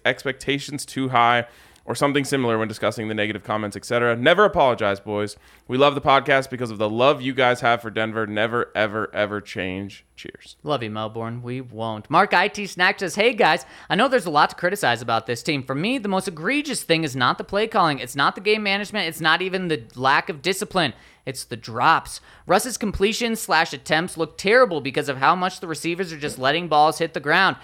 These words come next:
Speaker 2: How is there not a line in front of the jugs machine after every practice? And how, how else does Zach Azzanni and Clint Kubiak address this frustrating part of the game?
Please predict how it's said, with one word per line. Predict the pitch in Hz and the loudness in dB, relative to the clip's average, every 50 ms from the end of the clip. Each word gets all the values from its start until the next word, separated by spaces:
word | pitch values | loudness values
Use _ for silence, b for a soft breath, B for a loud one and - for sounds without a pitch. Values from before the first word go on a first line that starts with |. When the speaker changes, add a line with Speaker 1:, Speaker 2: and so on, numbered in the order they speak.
| B B B B B | B B B B B
Speaker 2:
How | - 202 247 | 0 2 2
is | 269 202 | 2 2
there | 170 226 214 | 2 2 4
not | 202 185 185 196 208 - | 4 4 4 4 4 2
a | 180 175 | 0 -4
line | 151 143 147 147 165 190 202 190 | -2 -2 0 0 0 0 0 -2
in | 180 | -4
front | - - 165 156 156 | -4 -2 -2 -2 -2
of | 151 139 | -2 -4
the | 151 | -6
jugs | 139 123 143 165 202 226 190 196 | -4 0 2 2 2 2 -2 -6
machine | 196 175 - - 170 165 160 | -8 -6 -4 -4 -4 -2 -2
after | 143 - 131 147 147 - 170 - | -4 -4 -4 -4 -4 -4 -6 -4
every | - 139 139 170 180 175 | -4 -4 -4 -6 -8 -4
practice? | - 220 202 214 247 240 - 220 185 - - B B B B B | -2 2 2 2 2 2 0 0 0 0 -2 B B B B B
And | - 165 | -8 -2
how, | 180 180 214 254 262 220 - | 2 4 4 4 4 2 0
how | 170 202 233 269 262 | 0 2 2 4 4
else | 262 285 277 | 2 2 0
does | - 240 185 | -2 -6 -4
Zach | 151 202 190 220 - | 0 0 0 0 0
Azzanni | 220 170 202 196 214 220 214 | -2 0 0 0 0 -2 -4
and | 180 156 | -6 -6
Clint | - 202 202 - | -6 -8 -8 -8
Kubiak | - 220 247 202 220 190 165 165 - | -8 -10 -6 -2 0 2 2 2 0
address | 170 143 147 156 160 - | -2 -4 -4 -4 -4 -4
this | 160 147 - | -8 -12 -10
frustrating | - - 143 156 - - 175 165 165 170 | -6 -4 -4 -4 -4 -4 -4 -4 -4 -2
part | - 180 180 | 0 0 0
of | 180 | -2
the | 170 180 | -2 -2
game? | 170 202 233 254 233 | -2 0 0 0 0